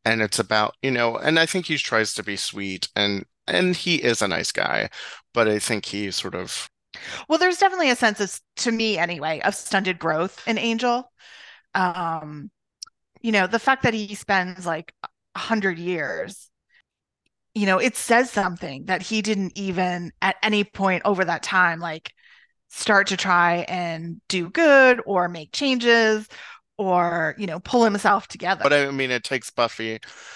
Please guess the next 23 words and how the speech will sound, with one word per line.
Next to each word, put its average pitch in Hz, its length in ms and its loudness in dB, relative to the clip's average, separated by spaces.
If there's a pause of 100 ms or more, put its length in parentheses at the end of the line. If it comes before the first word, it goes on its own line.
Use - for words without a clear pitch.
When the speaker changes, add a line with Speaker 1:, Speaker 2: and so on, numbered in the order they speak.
(580)
Speaker 1:
it, 131 240 2
you 143 140 0
know, 123 160 4
it 120 60 0
takes 135 240 0
seeing 127 260 0
Buffy 107 260 -2
for 107 180 -4
him 107 260 -4
to, 104 540 -4
I 104 80 -2
guess, 104 220 0
to 107 120 -2
start 92 260 -2
to - 100 -12
realize 107 500 2
that, - 340 0
that 101 160 0
he - 140 -10
needs 101 260 -8
to 87 100 -6
do 104 180 -2
that 104 300 -2